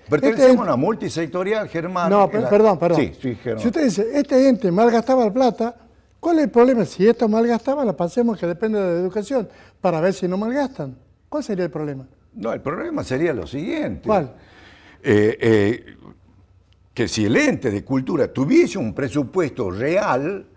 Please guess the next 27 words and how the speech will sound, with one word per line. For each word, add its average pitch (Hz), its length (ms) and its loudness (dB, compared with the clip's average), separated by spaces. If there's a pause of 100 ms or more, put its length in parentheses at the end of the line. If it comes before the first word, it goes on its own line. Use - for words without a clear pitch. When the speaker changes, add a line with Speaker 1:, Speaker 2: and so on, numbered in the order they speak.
(120)
Speaker 1:
para 95 240 -2
sostener 165 640 -6
todo 262 260 -4
lo 160 140 -4
que 113 100 -10
significa 139 560 -4
la 95 180 -4
parte 147 460 -4 (600)
artística, 185 840 -2 (380)
no 147 200 0
lo 180 140 -4
tiene. 202 640 -4 (200)
Es, 381 200 -4
es, - 200 -6
eh, 170 240 -4
eh, 170 480 -6
se, 185 320 0
se 156 160 -2
da 285 140 -4
el 240 100 -6
dinero 226 560 -4
por, 165 440 -6
¿cómo 226 200 -8
le, 170 60 -10
por 139 360 -8
pucho, 147 500 -6
así. 196 420 -8